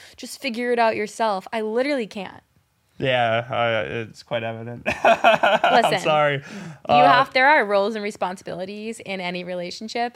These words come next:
Speaker 1: and mine is just not the finances.
Speaker 2: It's not even fine. It's just learning how to make it. Okay, well, regardless, let's switch, switch subjects
Speaker 1: Yeah.
Speaker 2: here to, so, yeah, a big part of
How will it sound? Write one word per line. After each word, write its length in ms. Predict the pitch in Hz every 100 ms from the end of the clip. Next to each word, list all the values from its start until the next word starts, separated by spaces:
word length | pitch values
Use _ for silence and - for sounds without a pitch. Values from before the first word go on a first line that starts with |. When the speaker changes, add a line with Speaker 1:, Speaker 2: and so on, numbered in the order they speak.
| -
Speaker 1:
and 200 | 196 185
mine 340 | 180 202 262
is 160 | 247 -
just 300 | 226 - -
not 420 | 185 190 214 -
the 80 | 190
finances. 760 | 180 190 175 185 - 226 - - _ _ _ -
Speaker 2:
It's 140 | 139
not 160 | 170 160
even 100 | 135
fine. 300 | 143 135 135
It's 160 | 131
just 240 | 143 131 - _ _ _
learning 380 | 131 139 147 123
how 240 | 165 143
to 260 | 135 127 123 _
make 280 | 127 135 -
it. 80 | -
Okay, 240 | 165 170
well, 160 | 127 139
regardless, 640 | 113 147 143 120 120 -
let's 160 | 160 - _ _ -
switch, 240 | - 196 -
switch 520 | - - 196 - - _
subjects 600 | - 180 165 147 143 139
Speaker 1:
Yeah. 40 | 139
Speaker 2:
here 200 | 131 131
to, 380 | - 131 127 -
so, 460 | - 127 127 123 - _ _ _ _ _ _ -
yeah, 300 | 135 123 90
a 40 |
big 300 | 120 165 170
part 320 | - 160 160 -
of 340 | 131 123 117